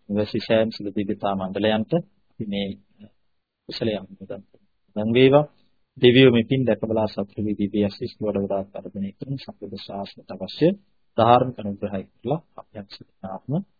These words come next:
අවශ්‍ය ධාර්මික දිව්‍යතා මණ්ඩලයේ රැකවරණ ලබන සම්ප්‍රදාය සම්පාදනය කරලා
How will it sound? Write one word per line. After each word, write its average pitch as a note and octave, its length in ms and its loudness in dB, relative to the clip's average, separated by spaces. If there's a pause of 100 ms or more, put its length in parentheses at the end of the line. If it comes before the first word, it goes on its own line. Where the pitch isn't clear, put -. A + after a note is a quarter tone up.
(240)
අවශ්‍ය A2 220 0
ධාර්මික B2 460 0
දිව්‍යතා G#2 400 -4
මණ්ඩලයේ F#2+ 460 -4
රැකවරණ B2+ 460 -2
ලබන G#2 180 -12
සම්ප්‍රදාය G2+ 640 -14
සම්පාදනය G2 680 -14
කරලා B2+ 320 -6